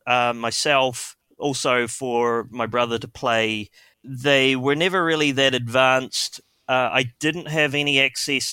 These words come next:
to the internet at the time, and I wouldn't for a, a few years after that, so I wasn't uploading them anywhere. I couldn't download any sort of art assets or anything. I was just, uh, using whatever art I had on hand. I even used some art from, um,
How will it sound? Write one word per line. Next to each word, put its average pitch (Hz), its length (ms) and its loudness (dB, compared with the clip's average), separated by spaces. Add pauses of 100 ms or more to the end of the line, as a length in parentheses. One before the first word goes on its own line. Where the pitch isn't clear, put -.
to 123 320 -4
the 123 200 -2
internet 123 400 -2
at 107 100 -6
the 110 80 -10
time, 120 380 0
and 110 100 -2
I 110 60 0
wouldn't 117 400 -6
for 113 440 -2
a, - 100 -8
a 113 40 -12
few 120 220 -6
years 110 220 -2
after 120 400 2
that, 104 300 0
so 107 600 -2 (400)
I 127 60 -2
wasn't 127 380 0
uploading 123 580 2
them 120 100 -4
anywhere. 120 560 0
I 110 80 0
couldn't 107 460 -6
download 110 760 0
any 107 540 -6 (120)
sort 107 200 -8
of 98 80 -6
art 110 240 4
assets 107 500 -2
or 107 80 -8
anything. 110 400 -6
I 101 40 -2
was 101 200 -4
just, - 640 -4 (520)
uh, 98 420 -4
using 123 380 0
whatever 113 400 0
art 104 220 4
I 98 60 0
had 104 240 -2
on 92 100 -8
hand. 117 340 -2
I 117 40 2
even 113 180 -2
used 104 220 -6
some 101 120 -12
art 104 240 -2
from, 98 360 -8
um, 95 280 -8